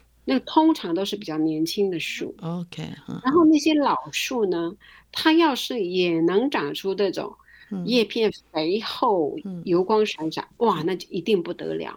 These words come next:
Speaker 2: 哦，
Speaker 1: 所以，
Speaker 2: OK。
Speaker 1: 所以我们，哎，可是，哎，看它发芽了，我们采，
Speaker 2: 嗯。
Speaker 1: 采来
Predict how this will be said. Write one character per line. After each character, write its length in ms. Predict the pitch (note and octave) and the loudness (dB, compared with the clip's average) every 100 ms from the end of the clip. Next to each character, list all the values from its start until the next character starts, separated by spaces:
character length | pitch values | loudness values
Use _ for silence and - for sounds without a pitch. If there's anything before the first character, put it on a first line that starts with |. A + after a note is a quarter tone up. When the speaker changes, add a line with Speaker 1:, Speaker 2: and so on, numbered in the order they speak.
| - | -12
Speaker 2:
哦， 580 | D#3 D3 D#3 D#3 D3+ D3+ | -8 -6 -6 -6 -10 -10
Speaker 1:
所 240 | D#3+ D#3+ D4+ | -10 0 0
以， 60 | |
Speaker 2:
OK。 120 | - D3+ _ _ - | 0 -12 _ _ 0
Speaker 1:
所 80 | E4+ | 2
以 140 | B3+ | 2
我 160 | G3 F3+ | 2 2
们， 240 | G3 A3+ - | 2 -2 -2
哎， 240 | B3+ C4 - - - | -2 -2 -6 -18 -6
可 120 | G3+ | -4
是， 140 | G3+ D4 - - _ _ | 0 0 0 -12 _ _
哎， 200 | - C#4+ D4 | -2 -2 0
看 200 | E4 C4+ | 0 2
它 120 | C4 | 0
发 220 | - A#3+ | 0 -2
芽 220 | G3 D3 | 0 0
了， 120 | D#3+ D#3 | 0 0
我 120 | E3+ | 2
们 160 | F#3+ | 0
采， 340 | G3+ - - - _ | -2 -6 -8 -14 _
Speaker 2:
嗯。 320 | F#3 F3+ D#3 E3 | -4 -4 -4 -6
Speaker 1:
采 160 | |
来 80 | F#3 | -2